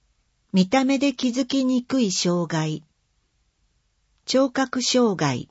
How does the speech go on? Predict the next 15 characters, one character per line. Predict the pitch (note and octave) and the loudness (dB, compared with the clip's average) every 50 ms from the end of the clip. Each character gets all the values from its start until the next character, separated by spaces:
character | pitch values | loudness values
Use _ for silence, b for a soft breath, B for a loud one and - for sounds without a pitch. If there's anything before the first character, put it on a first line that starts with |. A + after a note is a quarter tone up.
| _ _ _ _ _ _ _ _ _ _ _ _ _ _ _ _ _ _ _ _ _ _ _ _ _ _ _ _ - | _ _ _ _ _ _ _ _ _ _ _ _ _ _ _ _ _ _ _ _ _ _ _ _ _ _ _ _ -2
周 | F#3+ F#3+ G#3 A3 A#3+ B3+ | 0 0 2 2 0 0
り | B3+ C4 C4 | 0 0 0
の | B3+ C4 B3 - | 0 0 0 0
音 | A3+ A#3 - C4 C4+ | -2 0 0 0 2
や | C4 A#3+ G#3+ F#3 | 2 2 0 0
話 | D#3+ F3+ F#3+ G#3+ A#3+ A#3+ - B3+ | -2 -2 0 0 0 0 -2 -4
し | B3 | -2
声 | A3 C4+ C4+ C4 A#3+ | 0 0 0 0 0
が | F#3 F3 D#3+ | -2 -2 -4
聞 | D#3+ - - - | -6 -8 -10 -6
こ | - G#3+ A3 | -2 -2 0
え | A3 A3 | 0 0
に | G#3+ G#3+ G#3 G3 | 0 0 0 -2
く | F#3+ - - G3 | -4 -4 -2 -2
い、 | E3+ C#3 - | -2 -2 -4